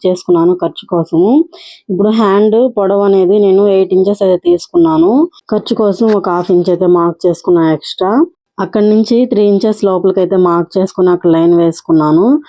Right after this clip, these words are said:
ఇప్పుడు ఎయిట్ అండ్ హాఫ్ ఇంచెస్ అయితే తీసుకున్నాను కదా హ్యాండ్ పొడవు ఖర్చుతో కలిపి, అక్కడికి ఒక లైన్ వేసుకున్నాను.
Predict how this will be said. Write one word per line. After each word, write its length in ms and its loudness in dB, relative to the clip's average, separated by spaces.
ఇప్పుడు 280 0
ఎయిట్ 280 2
అండ్ 200 2
హాఫ్ 160 -4
ఇంచెస్ 300 0
అయితే 200 -4
తీసుకున్నాను 460 0
కదా 220 -2
హ్యాండ్ 380 0
పొడవు 400 0
ఖర్చుతో 460 -6
కలిపి, 380 -2
అక్కడికి 260 -2
ఒక 180 -4
లైన్ 320 2
వేసుకున్నాను. 640 0